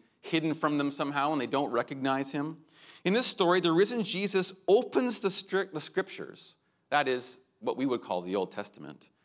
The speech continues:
so that the disciples, so, so that Jesus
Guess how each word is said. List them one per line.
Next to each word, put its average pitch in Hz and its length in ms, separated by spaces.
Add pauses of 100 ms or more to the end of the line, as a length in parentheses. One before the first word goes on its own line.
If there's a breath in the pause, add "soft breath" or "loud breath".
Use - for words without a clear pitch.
(460)
so - 260
that 170 200
the 175 80
disciples, 165 840
so, 151 220
so 160 160
that 156 140
Jesus 196 400